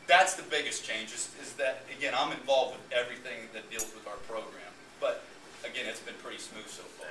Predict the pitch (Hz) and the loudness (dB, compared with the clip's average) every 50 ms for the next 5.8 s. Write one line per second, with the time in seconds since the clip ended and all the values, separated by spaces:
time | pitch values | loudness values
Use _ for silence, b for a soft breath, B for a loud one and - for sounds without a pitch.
0 | - 165 160 - - - - - 165 175 180 175 196 180 170 160 160 160 - 185 | -4 -2 -2 -2 -2 -4 -6 -6 -6 -6 -4 -2 0 0 2 2 2 0 -2 -4
1 | 185 - - - - - - - - - - - - - 185 190 190 185 180 - | -8 -10 -12 -14 -14 -14 -14 -16 -16 -16 -16 -14 -10 0 4 6 6 6 6 4
2 | 180 180 180 175 175 175 175 165 160 - - 226 226 - 214 196 185 185 190 190 | 0 -4 -2 -2 -2 -2 -2 -4 -4 0 2 0 2 2 0 2 4 6 6 6
3 | 185 - - - 165 165 160 156 - 147 143 143 131 135 135 - 143 139 - - | 4 2 2 4 6 8 8 6 6 4 0 -2 -4 -2 0 2 4 4 2 0
4 | - - - - 139 139 139 135 131 117 113 110 - - 147 135 131 131 123 117 | -2 -6 -6 -2 -2 0 0 -2 -4 -6 -6 -4 -2 0 2 4 4 4 2 0
5 | 117 117 110 113 110 110 - - 139 139 135 - 139 131 127 | -2 -4 -4 -4 -4 -6 -6 -6 -6 -4 0 2 4 4 4